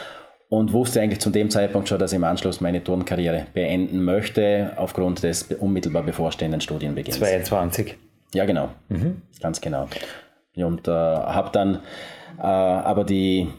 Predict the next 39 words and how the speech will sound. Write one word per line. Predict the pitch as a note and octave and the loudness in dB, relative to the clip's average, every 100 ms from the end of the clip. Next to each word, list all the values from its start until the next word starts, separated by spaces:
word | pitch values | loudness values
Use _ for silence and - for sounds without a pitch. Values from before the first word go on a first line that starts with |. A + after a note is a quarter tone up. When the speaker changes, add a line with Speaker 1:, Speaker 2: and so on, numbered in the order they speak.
| - | -2
Speaker 1:
Kontakte | A2 G2+ G2 A2+ A2 | 0 2 2 2 0
zum | A2 G#2 | 2 0
Turnsport, | G#2 G#2 G#2 F#2+ F2+ - | 2 2 2 2 2 0
äh, | D#2 E2+ E2+ | 2 4 2
nahtlos | E2+ G2 G2 F#2+ A2+ G#2+ G2+ | 2 2 4 4 4 2 2
beibehalten, | G2+ G2+ A#2 A2 G#2+ A2 A2+ A2+ | 2 4 4 4 4 2 2 2
also | G#2+ F#2+ | 2 2
Speaker 2:
Mhm. | F2+ | 2
Speaker 1:
eine | F#2+ | 0
aktive | - G2 F#2+ | 2 0 2
Turnkarriere | G2 F#2 F#2+ F2+ F2+ F2+ | 2 0 2 2 2 2
beendet | F2 F#2 A2 A2 G#2 | 4 4 4 2 2
und | F2 F2 | 0 0
hab | - | 0
dann | F2 | 0
direkt | F2+ F2+ E2+ | 2 0 0
als | E2+ - | -2 0
Trainer | F#2 G#2 A2 | 2 2 2
begonnen. | G#2+ F#2 F#2+ G2 F#2+ F2+ | 2 2 2 2 0 -2
Bin | E2+ | 0
jedes | F2 F2 E2+ | 0 0 0
Wochenende | E2+ F#2 F2 F2+ E2+ - - - - - | 0 2 2 2 0 -4 -20 -20 -20 -20
von | - G#2+ A#2 | -2 2 4
Innsbruck | A#2 A#2 A#2 G#2+ G#2+ | 2 2 2 0 2
nach | F#2+ | 2
Dornbirn | G2 F#2+ F#2+ F2+ | 2 2 2 2
gependelt, | F2 - G2 A2 A#2+ A#2+ - - | 0 2 2 4 2 0 -4 -2
Speaker 2:
Okay. | A2+ F2+ G2+ | 0 2 2
Speaker 1:
äh, | C#3 | 2
war | F2+ | 2
dann | E2+ | 0
Freitag, | - E2+ F2+ E2+ | 0 0 0 -2
Samstag | E2+ E2 - E2+ | 0 0 -2 -2
jeweils, | F2 D#2+ E2 - E2+ | 0 0 0 -2 0
äh, | |
als | D#2+ D#2+ D#2+ D#2+ - | 0 0 -2 -4 -2
Kadertrainer | F2 F#2+ F#2+ F2+ F#2 F2 F2 | 0 2 0 2 2 2 0
im | D#2+ D#2+ | -2 0
Einsatz, | E2 G2+ G#2 G2+ - - | 2 2 2 2 -2 -8